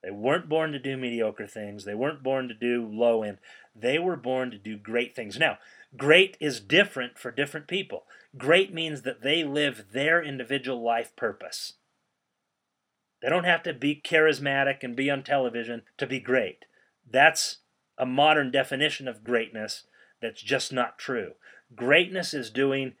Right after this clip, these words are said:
what's yours, what's theirs for their kids. Greatness is them living,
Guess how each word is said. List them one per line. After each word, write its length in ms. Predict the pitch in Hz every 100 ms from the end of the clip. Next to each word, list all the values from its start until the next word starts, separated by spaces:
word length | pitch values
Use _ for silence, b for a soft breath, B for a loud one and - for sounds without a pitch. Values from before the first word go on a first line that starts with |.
| _
what's 240 | 120 117
yours, 720 | 110 98 127 127 120 107 98 - _ _ _ -
what's 260 | 120 113
theirs 580 | 110 98 131 127 104 -
for 140 | - 107
their 100 | 101
kids. 400 | - 113 82 - B B B B
Greatness 480 | 123 131 170 165 131
is 240 | 127 107
them 280 | 104 135 127
living, 680 | 117 110 147 131 113 92 92